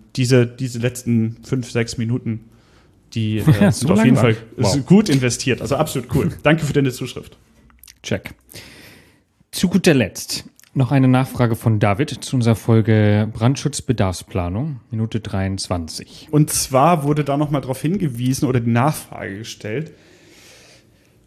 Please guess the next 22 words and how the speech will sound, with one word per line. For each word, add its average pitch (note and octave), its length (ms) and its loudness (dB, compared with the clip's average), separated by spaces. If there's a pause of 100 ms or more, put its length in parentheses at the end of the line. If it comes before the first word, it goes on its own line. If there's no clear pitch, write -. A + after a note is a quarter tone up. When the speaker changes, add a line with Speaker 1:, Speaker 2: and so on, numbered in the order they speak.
(280)
Speaker 1:
Ja, B2+ 180 2
wie C3+ 60 2
soll C3 100 2
man B2+ 80 0
sagen? C3 220 2
Also B2 160 2
es D#3+ 80 4
ist - 60 -2
ein, E3 200 4 (300)
wir D3 80 2
hatten F#3 180 0
so D#3+ 80 4
ein - 20 2
bisschen E3+ 200 0
über D#3+ 80 0
das D3 100 -2
Phänomen D3 560 0
gesprochen, D#3+ 720 2
dass C#3 460 -2
eine, B2 880 2
ähm, G#2+ 300 2
Kommune, E3 680 4